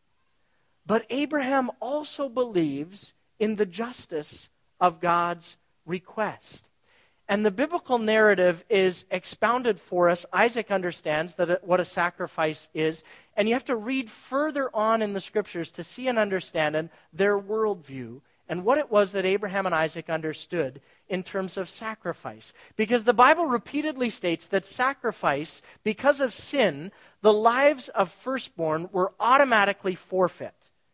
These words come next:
But God, by his graciousness, put in place a strategy that the firstborn could be redeemed. Look at texts like Exodus twenty-two, verse twenty-nine, or Exodus chapter thirty-four, verse twenty.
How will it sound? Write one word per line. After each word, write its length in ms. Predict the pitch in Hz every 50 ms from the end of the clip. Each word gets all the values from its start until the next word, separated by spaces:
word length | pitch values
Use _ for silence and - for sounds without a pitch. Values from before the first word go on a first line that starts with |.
| _ _ _ _ _ _ _ _ _ _ -
But 460 | 165 165 294 302 220 160 160 - - _ _ _ _ _ _ _ _ _ _ - 151
God, 300 | 214 226 254 285 277 240
by 160 | 254 247 240
his 180 | 262 269 -
graciousness, 640 | - - 190 180 175 - - 175 156 - 180 175 -
put 240 | _ _ - 247 285
in 120 | 285 262
place 460 | - - 202 185 170 165 175 - - -
a 100 | - 180
strategy 640 | 160 - - - 233 233 233 226 202 165 160 147 147
that 160 | 165 165 -
the 80 | 180 -
firstborn 640 | - - 214 220 208 - _ - 185 180 180 185 175 - _ _ _ _
could 220 | - 208 190 165
be 140 | 160 190 185
redeemed. 640 | 170 170 175 165 160 202 220 202 165 135 120 120 123
Look 160 | - 175 160 -
at 140 | 175 -
texts 280 | - 185 185 - - -
like 180 | 175 170 160 -
Exodus 460 | - 170 160 - - 175 165 156 - -
twenty-two, 640 | - 180 175 170 156 - - - 165 160 151 - - _ _ _ _ _
verse 220 | 165 156 - -
twenty-nine, 720 | - - 170 165 160 170 190 190 180 165 143 127 117 110 - _ _ _ _ _
or 160 | 175 165 170
Exodus 480 | 180 175 170 - - 175 160 151 -
chapter 340 | - - 165 165 - - 165
thirty-four, 680 | 151 - - 185 175 170 - _ _ 165 165 165 156 160 _ _ _ _ -
verse 320 | 147 165 160 151 - -
twenty. 500 | - - - 202 190 185 - 156 127